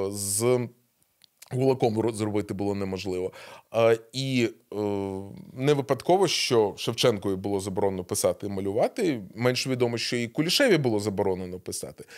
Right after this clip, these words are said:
Але, тим не менш, е, коли, м, там, він представив, е,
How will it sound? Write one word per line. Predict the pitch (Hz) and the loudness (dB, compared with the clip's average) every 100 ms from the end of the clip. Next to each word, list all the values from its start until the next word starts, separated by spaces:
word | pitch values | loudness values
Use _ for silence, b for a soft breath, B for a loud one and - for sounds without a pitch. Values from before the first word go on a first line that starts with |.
| B - | B 0
Але, | 107 151 | 4 4
тим | 190 170 | 4 2
не | 151 | 2
менш, | 143 170 175 - - | 4 4 2 0 -2
е, | 143 123 117 113 | -2 0 0 -2
коли, | - 135 135 135 117 98 _ - | 0 4 4 4 2 -2 _ -18
м, | 82 - - | -16 -16 -14
там, | - 85 98 | -14 -8 -6
він | 104 | -4
представив, | 101 95 - 95 92 87 90 95 | -4 -4 0 2 2 -6 -10 -10
е, | 92 | -6